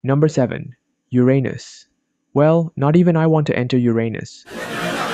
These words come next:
Uranus is a gassy ice giant with an atmosphere composed of mainly hydrogen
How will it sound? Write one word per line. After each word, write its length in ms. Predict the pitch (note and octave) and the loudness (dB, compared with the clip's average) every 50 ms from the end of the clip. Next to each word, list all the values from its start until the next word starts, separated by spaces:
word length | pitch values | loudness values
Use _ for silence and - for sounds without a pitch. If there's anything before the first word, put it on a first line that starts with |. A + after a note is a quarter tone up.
| - - - - - - - - - - - - - - - - - - - - _ | -6 -6 -6 -6 -6 -6 -6 -6 -6 -8 -8 -8 -8 -10 -10 -10 -12 -14 -16 -6 _
Uranus 440 | A#2+ A#2+ C3 C#3+ D#3 E3 E3+ E3 D#3+ | 0 2 2 2 2 2 0 0 0
is 120 | C#3+ C3+ | 0 0
a 60 | B2+ | 0
gassy 400 | A#2+ C3 B2 C3 C#3+ - D#3 - | 0 0 -2 -2 -2 -2 -2 -2
ice 220 | - A#2+ B2+ B2+ - | 0 -2 -2 -2 -2
giant 380 | - A#2+ A#2 A#2+ A#2+ A#2+ B2 | -4 -4 -2 -2 -4 -4 -4
with 120 | A#2+ A#2+ B2 | -2 -2 -2
an 80 | A#2+ | -2
atmosphere 520 | B2 C3 - - C#3 C3+ - - C3+ C3 B2+ | -2 -2 -2 -2 -4 -6 -2 0 0 0 0
composed 420 | - B2+ B2 B2+ B2 B2+ B2 - | -2 -4 -2 0 0 0 2 0
of 140 | A#2+ A2+ A#2+ | -2 -2 -2
mainly 280 | A#2 B2 C3+ C#3 C#3 | -2 -2 0 0 -2
hydrogen 600 | B2+ A#2+ B2+ C3 C#3 C#3 C#3+ C#3 D3 D3+ D3+ D3+ | -2 0 0 -2 0 0 0 0 0 0 0 -2